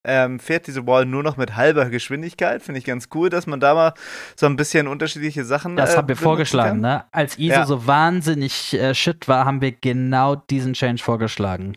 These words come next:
Speaker 2: D-, weil
Speaker 1: Ja.
Speaker 2: jetzt kannst du damit, okay, jetzt sprechen wir es doch kurz, äh, damit jetzt Angles clearen kannst, ne? Sonst fährt die Wall halt, du kommst ja gar nicht hinterher und kannst vielleicht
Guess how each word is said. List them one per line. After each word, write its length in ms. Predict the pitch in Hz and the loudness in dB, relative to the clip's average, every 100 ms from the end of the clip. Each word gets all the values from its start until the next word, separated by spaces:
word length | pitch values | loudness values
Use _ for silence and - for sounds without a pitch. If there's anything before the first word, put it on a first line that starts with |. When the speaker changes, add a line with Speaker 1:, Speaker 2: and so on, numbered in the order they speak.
| - | -12
Speaker 2:
D-, 40 | 110 - | -12 0
weil 140 | 139 | 4
Speaker 1:
Ja. 160 | 131 - - - | 4 0 -10 -2
Speaker 2:
jetzt 300 | 165 - - | -2 -2 0
kannst 260 | 170 180 | 0 2
du 60 | 131 | 0
damit, 580 | 127 123 135 143 - - - | 2 2 0 -4 -10 -12 -8
okay, 180 | 104 95 | -6 -6
jetzt 220 | - 98 | -10 -14
sprechen 320 | - 110 104 | -6 -4 -2
wir 60 | 101 | -2
es 60 | 98 | -2
doch 140 | 101 | -2
kurz, 220 | 107 104 - - - | -2 -4 -8 -18 -2
äh, 420 | 143 143 143 - | 2 2 0 -2
damit 280 | 143 180 180 | 2 2 2
jetzt 160 | 165 165 | 0 2
Angles 380 | 196 196 180 - | 2 2 -2 -4
clearen 460 | 151 123 120 113 | -2 0 -2 -4
kannst, 420 | 135 110 87 - | -2 -2 -2 -6
ne? 240 | 123 165 190 | -2 -2 0
Sonst 340 | 175 185 151 131 | 0 0 -4 -4
fährt 200 | 165 165 | -2 0
die 120 | 135 | 0
Wall 220 | 131 165 | 2 2
halt, 140 | 170 139 | 2 0
du 80 | 156 | -2
kommst 180 | 156 | -2
ja 60 | 135 | -2
gar 160 | 131 139 | -2 -2
nicht 140 | - | -2
hinterher 500 | 143 120 120 151 165 | -2 -2 0 2 0
und 140 | 127 | 0
kannst 240 | - 143 - | -6 -6 -4
vielleicht 340 | 123 120 - | -2 0 -2